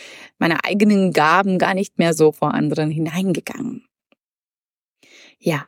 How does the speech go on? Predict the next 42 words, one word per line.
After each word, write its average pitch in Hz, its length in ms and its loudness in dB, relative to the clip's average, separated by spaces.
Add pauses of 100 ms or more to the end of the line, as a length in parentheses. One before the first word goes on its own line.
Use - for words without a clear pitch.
(160)
da 175 80 2
macht 190 340 -4
keiner 214 340 4
was 180 240 -2
verkehrt. - 460 -2
Das - 180 -2
ist - 240 -4
etwas, - 340 -10
was - 160 -8
die - 120 -8
Menschheit - 600 -4 (100)
macht - 380 -4
und 175 300 -6
was - 140 -8
sie 170 80 -4
viel 156 200 -6
gemacht 147 440 -6
hat - 220 -4
und - 160 -6
was 139 140 -8
ja - 140 -4
auch - 140 -14
zu - 180 -6 (600)
ganz 165 200 -6
anderen 160 240 -4
Zeiten 170 320 -4
nochmal, 175 600 -6 (340)
boah, 190 440 0
mit 170 200 -14
Hexenverbrennung, 170 960 -4
mit, 160 320 -8
äh, - 160 -6 (400)
was 226 320 0
weiß 190 200 0
ich 202 200 -4
alles. 180 320 2
Also 165 240 -2
es 165 60 -4
ist 165 100 -4
ja 165 80 2
nochmal 151 300 -2
ganz 151 340 -4